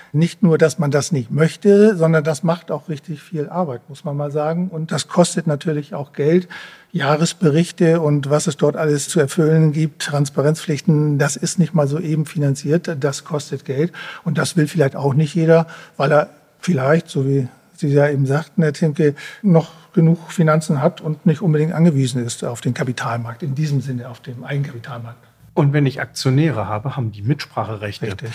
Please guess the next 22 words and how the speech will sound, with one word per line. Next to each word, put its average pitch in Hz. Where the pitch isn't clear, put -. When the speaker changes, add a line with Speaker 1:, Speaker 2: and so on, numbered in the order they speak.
Speaker 2:
Denn 120
es 117
gibt -
Hauptversammlungen, 139
die 147
Speaker 1:
Ja. 147
Speaker 2:
ich -
als 147
börsennotierte 143
Speaker 1:
Ja. -
Speaker 2:
A 139
G 143
abhalten 143
muss. 151
Und 127
da 131
reden 131
dann 127
eben 127
alle 123
Eigentümer 117
mit. 170